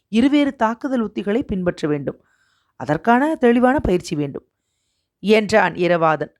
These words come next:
முடியன் சொன்னான், "உதிரன் விற்படை மூஞ்சலை விட்டு மிக தள்ளி நின்றால்தான் எதிரிகளின் பெரும்படை மூஞ்சலை விட்டு விலகி நிற்கும்.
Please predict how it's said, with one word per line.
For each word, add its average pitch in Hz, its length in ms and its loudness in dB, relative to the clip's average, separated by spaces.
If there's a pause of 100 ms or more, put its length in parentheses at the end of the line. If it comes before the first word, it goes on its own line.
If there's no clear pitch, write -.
(420)
முடியன் 262 400 4
சொன்னான், 170 460 -2 (1000)
"உதிரன் 294 500 2
விற்படை 175 480 0 (200)
மூஞ்சலை 240 440 0
விட்டு 226 320 -2
மிக 165 220 -4
தள்ளி 196 380 0
நின்றால்தான் 160 800 0
எதிரிகளின் 202 640 -2
பெரும்படை 170 480 0
மூஞ்சலை 202 420 0
விட்டு 151 220 -2
விலகி 160 260 0
நிற்கும். - 360 -6